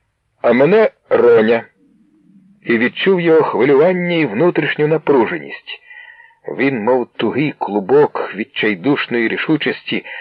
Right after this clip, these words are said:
що може принести багато лиха. «Чудно,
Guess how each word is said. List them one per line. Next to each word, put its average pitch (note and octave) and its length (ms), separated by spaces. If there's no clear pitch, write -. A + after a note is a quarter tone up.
що - 220
може A2 280
принести G2+ 540
багато G2+ 440
лиха. A2 440
«Чудно, A#2+ 680